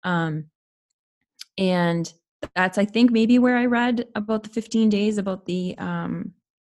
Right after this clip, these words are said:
uh, cremation,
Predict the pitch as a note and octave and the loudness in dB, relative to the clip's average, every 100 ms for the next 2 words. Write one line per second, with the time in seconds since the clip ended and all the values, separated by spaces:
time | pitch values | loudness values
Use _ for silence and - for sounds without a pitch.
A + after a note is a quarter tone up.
0 | _ _ _ - _ _ - G1+ G1+ - | _ _ _ -20 _ _ -14 -12 -12 -14
1 | - - _ _ _ _ _ _ _ _ | -16 -18 _ _ _ _ _ _ _ _
2 | _ - A3 G3+ F#3 G3 A3 A3 A3+ | _ -6 0 2 2 0 2 4 2